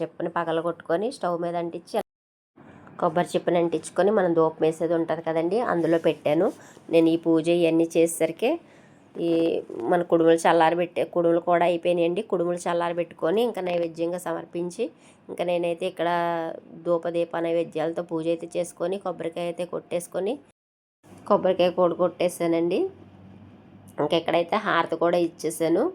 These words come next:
ఇంకా హారతి ఇచ్చి దండం పెట్టుకున్న తర్వాత ఇంకా మనం ధూపానికి సిద్ధం చేసుకున్నాం కదండి, అవి కూడా నుప్పులు అయ్యాయో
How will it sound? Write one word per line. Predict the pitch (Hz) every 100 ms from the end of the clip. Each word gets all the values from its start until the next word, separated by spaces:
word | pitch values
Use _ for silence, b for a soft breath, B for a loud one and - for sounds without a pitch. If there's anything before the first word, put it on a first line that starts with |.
| - B B B B B -
ఇంకా | - 185
హారతి | 170 165 165
ఇచ్చి | - 180
దండం | 175 165 170
పెట్టుకున్న | 165 165 165 170
తర్వాత | 165 156 175 196
ఇంకా | 185 170
మనం | 165 160 160
ధూపానికి | 156 151 170 170 175
సిద్ధం | 156 160 160
చేసుకున్నాం | 170 - 160 170 160
కదండి, | 165 165 165 180 302 - b b b -
అవి | 156 160 165
కూడా | 165 175 170 170 170 165
నుప్పులు | 160 156 160
అయ్యాయో | 165 165 175